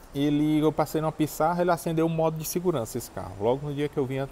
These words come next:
trazendo ele de volta, né? Aí eu pensei logo, ó, esse carro às vezes, o que é que acontece? Ele acende esse modo de segurança. Às vezes não, isso aí já é um sinal da falha, já foi um sinal da falha do quatro por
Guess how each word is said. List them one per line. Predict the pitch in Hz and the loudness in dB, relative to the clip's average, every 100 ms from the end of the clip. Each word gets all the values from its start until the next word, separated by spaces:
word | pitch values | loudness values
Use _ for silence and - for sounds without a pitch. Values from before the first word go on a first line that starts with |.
| - | -6
trazendo | 139 135 131 127 | -4 -2 -4 -4
ele | 143 | -4
de | 156 | -4
volta, | 147 107 98 - | -4 -4 -4 -8
né? | 95 127 - - - - - - | -12 -12 -16 -20 -20 -20 -20 -12
Aí | - 147 | -6 -4
eu | 160 | -2
pensei | 190 - 139 | -4 -2 0
logo, | 135 104 98 | 2 0 -2
ó, | 95 | -4
esse | - - | -8 -8
carro | - 147 143 | 0 0 2
às | 107 | 0
vezes, | 107 139 123 - | 0 0 0 -2
o | |
que | - | -6
é | 127 | -6
que | 131 | -6
acontece? | - 143 107 - | -8 -6 -6 -4
Ele | 117 117 | -2 -4
acende | - 117 120 | -4 -6 -6
esse | - | -6
modo | 117 113 120 135 | -4 0 0 -2
de | |
segurança. | 127 147 165 156 110 - - - - - | -4 -2 2 0 -2 -8 -18 -20 -12 -2
Às | 131 123 | 0 4
vezes | 147 185 | 4 4
não, | 165 110 | 0 -2
isso | - 113 | 0 0
aí | 127 | 0
já | 131 | -2
é | |
um | 131 | -2
sinal | 147 123 117 135 | -4 0 2 2
da | 160 | 0
falha, | - 139 127 113 | -2 2 2 2
já | 107 113 | 2 2
foi | 107 156 | 2 0
um | 160 | -2
sinal | - 139 175 | 0 0 2
da | 175 | 2
falha | - 151 156 | 0 0 0
do | 156 | -2
quatro | - 139 | -2 -4
por | - | -4